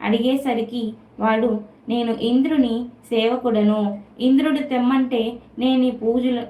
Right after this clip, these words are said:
పువ్వులను కోసుకుపోతున్నాను. కానీ ఈ రోజున బుద్ధిమంతుడవైన నీకు దొరికిపోయాను అని చెప్పాడు. కాపువాడు అతన్ని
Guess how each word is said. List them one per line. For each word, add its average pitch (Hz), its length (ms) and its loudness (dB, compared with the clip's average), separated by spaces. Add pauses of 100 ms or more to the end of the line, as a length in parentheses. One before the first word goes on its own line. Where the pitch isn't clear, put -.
పువ్వులను 240 520 0 (380)
కోసుకుపోతున్నాను. 226 1120 2 (360)
కానీ 226 340 0 (360)
ఈ 254 120 4
రోజున 262 420 2 (420)
బుద్ధిమంతుడవైన 277 960 4
నీకు 226 360 -2 (460)
దొరికిపోయాను 220 920 0 (320)
అని 262 160 4
చెప్పాడు. 214 560 -2 (360)
కాపువాడు 247 680 2 (340)
అతన్ని 247 360 -2